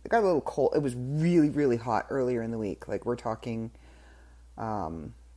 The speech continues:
thirty-nine, forty-one with the humidity for my Canadian listeners, a hundred and eight with the humidity for my American <laughs> listeners.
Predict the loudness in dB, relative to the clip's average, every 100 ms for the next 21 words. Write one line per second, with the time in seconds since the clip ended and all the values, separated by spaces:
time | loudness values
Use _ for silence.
0 | -20 -6 2 2 2 0 -2 -2 -4 -4
1 | -8 -18 -20 -20 -20 -20 -20 -18 -10 -4
2 | -2 -2 -2 0 0 0 -2 -6 -8 -4
3 | -2 -4 -10 -6 -2 -2 -2 -2 -2 -4
4 | -10 -20 -20 -12 -8 -8 -8 -4 0 2
5 | 0 -2 -6 -8 -8 -8 -8 -12 -20 -20
6 | -20 -16 -10 -2 2 4 2 2 0 4
7 | 6 4 -2 -12 -12 -2 -2 -2 -2 2
8 | 4 6 8 8 6 6 6 6 6 6
9 | 10 10 10 6 6 6 6 2 6 8
10 | 10 8 6 2 2